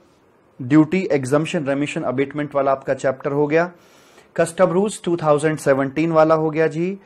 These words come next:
इंपोर्ट and एक्सपोर्ट प्रोसीजर का चैप्टर हो गया, ट्रांजिट, ट्रांसशिपमेंट का चैप्टर हो गया। तो छह चैप्टर मैंने इस वीडियो के अंदर आपके लिए कवर किए हैं। प्रेम से बोलेंगे राधे राधे।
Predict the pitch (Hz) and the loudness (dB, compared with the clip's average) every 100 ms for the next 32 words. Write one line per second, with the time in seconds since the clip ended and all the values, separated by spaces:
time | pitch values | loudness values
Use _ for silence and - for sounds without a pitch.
0 | _ - _ _ _ - 156 165 175 196 | _ -20 _ _ _ -2 2 2 6 6
1 | 202 170 156 - - 170 170 160 143 139 | 6 4 4 0 0 2 2 2 0 2
2 | 151 147 151 156 147 165 147 147 147 156 | -2 0 -2 -2 -2 -4 -4 -2 2 2
3 | 185 190 - 147 147 165 180 - - 170 | 2 -2 -2 0 0 -4 -6 -16 0 2
4 | 170 165 - 127 123 139 127 117 - 120 | 2 0 -6 -6 -6 -8 -6 -8 -8 -12
5 | 110 - - - - 220 202 160 - 156 | -10 -14 -14 -6 0 2 2 0 0 -2
6 | 143 139 139 - _ _ _ - - 151 | 0 -2 -4 -8 _ _ _ -6 -4 -2
7 | 139 143 180 175 139 139 127 - 127 123 | -2 2 0 0 -2 0 -2 -4 -6 -6
8 | 123 117 180 - _ _ _ - 127 107 | -4 -6 -6 -10 _ _ _ -12 -8 -8
9 | 104 123 - 135 143 139 127 127 123 156 | -12 -20 -10 -4 -4 -4 -6 -6 -4 -6
10 | 117 104 110 92 - | -8 -10 -14 -16 -16